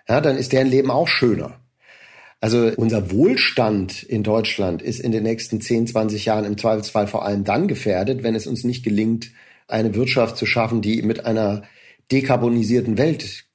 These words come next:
kompatibel ist. Das Formulieren von positiven Visionen, da ist die Politik bislang nicht so besonders gut drin, finde ich.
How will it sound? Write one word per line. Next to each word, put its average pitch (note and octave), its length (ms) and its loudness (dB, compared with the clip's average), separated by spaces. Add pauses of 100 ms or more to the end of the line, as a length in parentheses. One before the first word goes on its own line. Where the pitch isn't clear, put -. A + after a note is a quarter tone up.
(160)
kompatibel G2 600 -4
ist. - 420 -16 (160)
Das A#2 260 0
Formulieren B2 840 2
von A2 340 0
positiven C3+ 800 2
Visionen, B2 1000 2 (180)
da A#2+ 140 2
ist C3 240 -2
die C#3+ 60 2
Politik C3 600 0
bislang C3+ 460 2
nicht C3 180 0
so C#3 100 0
besonders B2+ 440 -2
gut F3+ 260 -4
drin, E2+ 320 -6
finde E2+ 260 -4
ich. - 400 -16